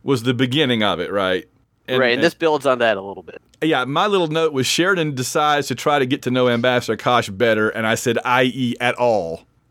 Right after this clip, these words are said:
Speaker 1: because we don't <laughs> know anything about him. This one was written by J M S, directed by Menachem Benitsky. Interesting. I don't know if he did any others. That name is not familiar to me.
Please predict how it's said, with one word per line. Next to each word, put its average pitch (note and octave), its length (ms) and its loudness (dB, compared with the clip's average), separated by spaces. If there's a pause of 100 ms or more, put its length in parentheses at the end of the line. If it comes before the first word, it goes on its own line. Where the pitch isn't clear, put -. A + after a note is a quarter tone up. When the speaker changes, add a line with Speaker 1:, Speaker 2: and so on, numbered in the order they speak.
(120)
Speaker 1:
because C3+ 320 0
we D#3+ 100 2
don't F#3 320 2
<laughs> - 0 -
know A3 240 2
anything E3+ 680 0
about A#2+ 320 2
him. F#2+ 120 -2 (380)
This A3+ 220 0
one B3 100 2
was A3+ 180 2
written G3+ 240 0
by F3 140 2
J D#3 300 2
M C#3+ 100 0
S, A#2+ 260 2
directed C3+ 540 0
by B2+ 160 4
Menachem D3 840 -2 (540)
Benitsky. A#2 800 -4
Interesting. A#2+ 460 -4
I C3 80 4
don't F3 240 0
know E3+ 200 6
if D3+ 100 4
he E3 140 -2
did D3 200 2
any D3+ 220 0
others. G#2 400 4
That A#2 160 2
name B2+ 260 2
is A2 80 -2
not B2+ 220 0
familiar A#2 380 0
to F#2+ 100 -10
me. F2 320 -6